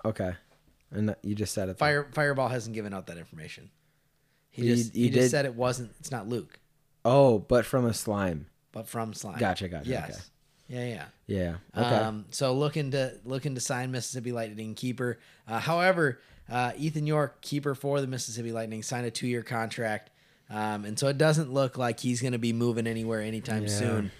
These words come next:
Speaker 1: Yeah.
Speaker 2: Um, but I think there's a lot of teams who would want a keeper that has a eighty goal or eighty save percentage, um, and just an absolute beast back there.
Speaker 1: Right.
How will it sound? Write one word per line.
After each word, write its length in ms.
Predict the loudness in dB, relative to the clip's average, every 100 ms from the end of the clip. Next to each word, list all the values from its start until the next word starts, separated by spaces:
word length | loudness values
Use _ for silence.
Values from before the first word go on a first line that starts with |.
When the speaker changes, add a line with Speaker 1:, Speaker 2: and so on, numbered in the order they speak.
| -20 -16
Speaker 1:
Yeah. 240 | -6 0 0
Speaker 2:
Um, 80 | 2
but 120 | 2
I 80 | 2
think 200 | 2 2
there's 200 | 4 4
a 40 |
lot 160 | 4 2
of 60 | 2
teams 240 | 0 0
who 80 | 0
would 100 | 0
want 300 | -2 -4 -6 _ _ _ -16
a 60 | -8
keeper 320 | -2 -2 0
that 140 | -2
has 220 | -2 -2 0
a 180 | -2 -4 _ -4
eighty 360 | 0 0 0
goal 600 | -2 -2 0 2 0 -4 -4
or 220 | -4 -4
eighty 280 | -4 -4 -4
save 340 | -4 -4 -4
percentage, 680 | -6 -6 -4 -4 -4 -6 -10 -14 _ _ -12
um, 260 | -6 -4 -4
and 220 | -6 -6
just 320 | -2 -2 -2
an 80 | -6
absolute 720 | -8 -8 -6 -6 -4 -4 -6 -6
beast 360 | -6 -4 -6
back 260 | -6 -8 -8
there. 240 | -6 -4
Speaker 1:
Right. 300 | 0 2 2